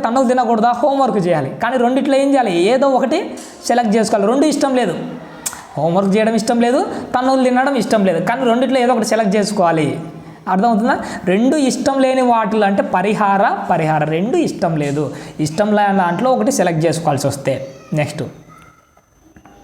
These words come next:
ఒకడు పట్టభద్రుడు, అంటే డిగ్రీ పాస్ అయినాడు మనవాడు, ఒకడు డిగ్రీ పాస్ అయినాడు, వాడికి ఉద్యోగం చేయడం ఇష్టం లేదు, డిగ్రీ అయిపోతే నాకేంటి ఉద్యోగం అన్నాడు, ఉద్యోగం చేయడం ఇష్టం లేదు. వాడు ఉద్యోగం చేయాలంటే అల్లానే ఏమన్నాడు, సరే వ్యాపారం చేద్దురా అని పిలిచాడు,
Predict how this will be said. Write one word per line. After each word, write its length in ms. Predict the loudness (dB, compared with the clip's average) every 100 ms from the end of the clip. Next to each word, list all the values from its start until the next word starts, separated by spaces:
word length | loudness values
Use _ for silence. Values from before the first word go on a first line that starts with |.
| -20 -20 -20 -20 -20 -20 _ _ _ -4
ఒకడు 200 | 0 0
పట్టభద్రుడు, 640 | 0 -2 0 0 0 0
అంటే 300 | 0 0 0 2
డిగ్రీ 260 | 2 0 2
పాస్ 240 | 2 0
అయినాడు 260 | 2 2 0
మనవాడు, 320 | 2 2 2
ఒకడు 220 | 2 2 0 0
డిగ్రీ 220 | -2 0 2
పాస్ 260 | 2 2
అయినాడు, 300 | 2 2 2
వాడికి 260 | 2 2 2
ఉద్యోగం 400 | 2 2 2 2 2
చేయడం 180 | 2
ఇష్టం 280 | 2 0 2 2
లేదు, 200 | 2 2 -2 -4
డిగ్రీ 240 | 0 0
అయిపోతే 220 | 0 0
నాకేంటి 360 | 0 0 2 2
ఉద్యోగం 360 | 2 2 2 0
అన్నాడు, 260 | 0 -2 -4 -10 -4 2
ఉద్యోగం 340 | 4 4 2 2
చేయడం 180 | 2 0
ఇష్టం 240 | 0 2
లేదు. 140 | 2 0 -4 -4
వాడు 220 | 0 2 2
ఉద్యోగం 380 | 2 2 2 2
చేయాలంటే 280 | 2 2 2
అల్లానే 300 | 0 0 0
ఏమన్నాడు, 240 | 2 0
సరే 200 | 2 0
వ్యాపారం 440 | 2 2 2 2 2 2
చేద్దురా 220 | 2 2
అని 100 | 2
పిలిచాడు, 380 | 0 0 -2